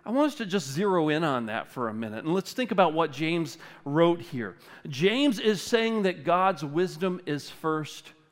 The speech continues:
pure. Think about that pure wisdom. Isn't it interesting that out of all the things James could list first, he starts off with the purity? He wants the reader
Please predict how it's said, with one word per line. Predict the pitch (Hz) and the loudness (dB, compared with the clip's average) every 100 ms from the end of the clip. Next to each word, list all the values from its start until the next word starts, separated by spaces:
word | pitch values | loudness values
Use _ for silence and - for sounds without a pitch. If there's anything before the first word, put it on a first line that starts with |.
| _ - | _ -18
pure. | - - 170 127 - - - _ _ _ _ _ | -10 -2 0 0 -6 -18 -20 _ _ _ _ _
Think | - 254 277 | -2 0 2
about | 208 165 143 156 - - - - | 6 8 6 4 -4 -18 -20 0
that | 160 165 - | 2 2 0
pure | - - 240 269 254 240 233 - | -14 -4 -2 0 0 0 -4 -10
wisdom. | 160 156 170 226 143 135 117 113 - - | -4 2 4 4 0 -2 -4 -4 -2 4
Isn't | 247 311 | 6 6
it | 277 | 6
interesting | 240 233 269 196 196 175 165 - | 4 2 -2 -2 -2 -2 -2 -2
that | 165 185 - - - | 4 6 4 -8 4
out | 185 220 | 6 8
of | 226 196 165 - | 6 2 -2 0
all | 190 247 | 4 6
the | 269 | 6
things | - 240 190 | 4 0 0
James | 156 214 214 - | 2 2 2 2
could | 190 | 2
list | 180 185 - | 4 2 0
first, | - 226 202 156 - - - | 0 4 6 4 -2 -10 -4
he | 190 | -4
starts | - 214 214 - | 2 4 4 6
off | 226 202 - - - | 6 6 4 -4 4
with | 180 185 - | 4 4 0
the | 160 | 0
purity? | 180 - - 240 220 180 139 | 0 -4 -2 2 4 4 2
He | 185 | 0
wants | 220 214 - | 4 4 2
the | - | -4
reader | 175 220 233 202 180 | -2 0 2 4 2